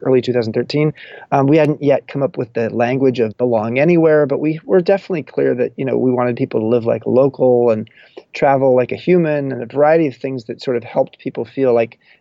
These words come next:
they're turning strangers into friends. We were not nearly as good at the, at the first one, which was meaning in work,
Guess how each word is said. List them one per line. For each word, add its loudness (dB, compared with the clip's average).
they're 2
turning -6
strangers -8
into -6
friends. -4
We 4
were 6
not 2
nearly 2
as -4
good -2
at -8
the, -6
at -4
the -4
first -4
one, -10
which -10
was -2
meaning 0
in -2
work, -6